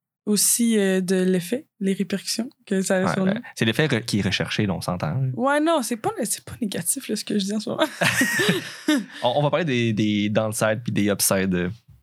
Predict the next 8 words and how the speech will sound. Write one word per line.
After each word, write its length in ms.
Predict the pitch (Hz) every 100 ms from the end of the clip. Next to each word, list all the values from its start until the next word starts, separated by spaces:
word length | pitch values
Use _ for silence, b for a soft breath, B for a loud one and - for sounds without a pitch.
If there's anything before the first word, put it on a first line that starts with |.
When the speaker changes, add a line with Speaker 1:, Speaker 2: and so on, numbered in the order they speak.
| _ _ _ -
Speaker 2:
tout 100 | 98
au 20 |
long 240 | 90 87 - _
de 80 | 98
Speaker 1:
Oui. 60 |
Speaker 2:
l'épisode. 400 | 92 90 85 113 - _ _ _ _ _ -
Speaker 1:
Ouais, 260 | 196 180 -
exactement. 560 | 196 196 208 180 170